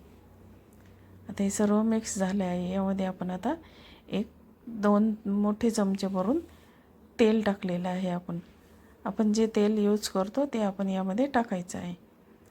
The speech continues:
आणि हे पुन्हा एकदा व्यवस्थित सर्व मिक्स करून घेऊया आपण बघा. आणि तुम्हाला तेल आवडत नसेल तर बटर टाकलं तरी चालेल.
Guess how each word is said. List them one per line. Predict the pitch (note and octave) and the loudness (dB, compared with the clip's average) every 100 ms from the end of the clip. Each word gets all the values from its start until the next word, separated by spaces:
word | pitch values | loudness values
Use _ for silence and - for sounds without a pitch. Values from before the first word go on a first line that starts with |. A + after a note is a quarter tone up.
| - - - - _ - - | -20 -20 -20 -20 _ -12 -2
आणि | G3 | 2
हे | G#3 | 4
पुन्हा | A3+ A3+ A#3 A#3+ | 2 2 4 4
एकदा | A#3 G#3 G#3 | 4 2 0
व्यवस्थित | G3+ G#3 G#3+ G#3+ - B3 | 0 0 0 -4 -6 -6
सर्व | - G#3+ G3+ G#3+ | -2 0 2 2
मिक्स | G#3+ G#3 - | 0 0 -4
करून | G3+ F#3+ G3 | -2 0 0
घेऊया | F#3+ F3+ E3+ | 0 -2 -4
आपण | F3+ F#3 F3 | -6 -6 -8
बघा. | E3+ F3 - - _ - - - - - - - - - - - | -8 -10 -14 -20 _ -20 -20 -20 -20 -20 -20 -20 -20 -20 -20 -8
आणि | F#3+ G3 | -2 0
तुम्हाला | G#3+ A3 G#3+ | 4 4 4
तेल | G#3+ G#3+ A3 | 2 2 4
आवडत | G#3 G#3+ G#3 | 4 2 2
नसेल | G#3 G#3 G#3+ G#3 | 0 0 0 0
तर | |
बटर | A3 A3 A3 G#3 | 2 2 2 0
टाकलं | G#3 G3+ G3+ A3 | 0 -2 0 0
तरी | B3+ B3 | 2 2
चालेल. | A#3 F#3 F3 F3+ | 0 -4 -4 -6